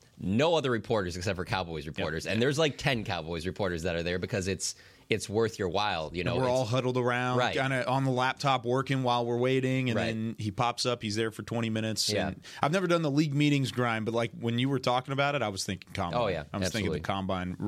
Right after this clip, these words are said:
Speaker 2: rotation of it all. The, uh, I mean, with him saying, having a bunch to say yesterday, though, does that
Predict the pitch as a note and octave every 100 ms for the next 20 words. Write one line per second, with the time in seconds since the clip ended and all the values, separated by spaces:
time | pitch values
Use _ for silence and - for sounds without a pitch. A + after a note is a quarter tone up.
0 | - G2+ G#2 F#2 F#2+ F#2 F2+ F2 F2 E2+
1 | F2 F2 - - - - A2 A#2 A2+ G#2
2 | G2 F#2 F#2 _ - - _ - B2 B2
3 | A#2 F#2+ G2 A#2+ C3 C3+ A#2 B2+ B2 A#2
4 | G2+ - - - C3+ C#3+ C#3+ C3 A2+ A#2
5 | A2 - G2+ G#2 F#2+ A2+ D#3+ - D#2+ D2+
6 | C#2+ C#2+ D#2+ F#2+ _ _ G2 G2+